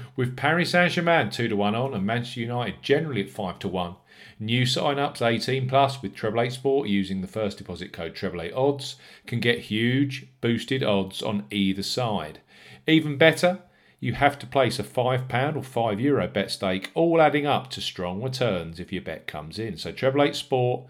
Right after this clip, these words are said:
P S G at seven to one or Manchester United forty to one to win.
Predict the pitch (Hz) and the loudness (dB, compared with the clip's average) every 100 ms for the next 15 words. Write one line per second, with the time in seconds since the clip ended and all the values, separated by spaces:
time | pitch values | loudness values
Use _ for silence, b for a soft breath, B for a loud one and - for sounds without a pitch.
0 | B B B - 175 185 165 - 165 151 | B B B 0 6 8 8 4 4 4
1 | - - 120 123 113 123 120 120 87 95 | 2 0 -2 -2 0 0 2 -2 -2 -2
2 | 101 - 113 104 101 101 90 - - - | -2 -4 -4 -4 -4 -4 -8 -12 -10 0
3 | 113 131 131 131 143 143 - - 143 135 | 2 2 0 0 0 0 -4 -2 2 4
4 | 127 98 95 98 B _ - 123 113 131 | 4 2 -2 -6 B _ -4 0 2 4
5 | 98 - | 2 0